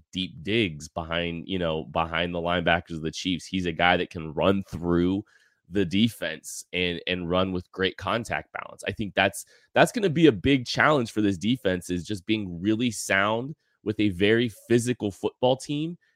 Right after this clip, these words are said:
And, and, and it's gotta start with the tackling, especially in that back seven, which I think you saw,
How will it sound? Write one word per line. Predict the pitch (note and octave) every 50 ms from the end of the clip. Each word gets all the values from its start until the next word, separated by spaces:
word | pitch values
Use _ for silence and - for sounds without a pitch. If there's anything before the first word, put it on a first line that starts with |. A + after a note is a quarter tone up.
| _ _ _
And, | G#2 G#2+ G#2+ G#2+ - -
and, | G#2+ G#2+ G#2+ G2+ G2+ G2 -
and | - G#2
it's | G#2+ F2+ G#2+ -
gotta | - G#2+ G2+ A#2 A#2+
start | - - C3 A#2 G2+
with | G2+ A2+ -
the | -
tackling, | F#2 - - G2+ G2 A2 - G#2 F2 E2+
especially | F#2+ - - A#2+ D3 D3 - F3+ -
in | D3+ D#3
that | D3+ A#2 - -
back | B2 A#2 A2 -
seven, | - - A#2 A2+ A2 G#2
which | G2 F#2+ -
I | G#2 G#2
think | - B2 A#2+ -
you | C3 C3+ C3
saw, | - - - A2 A#2+ A#2 G#2+ G2+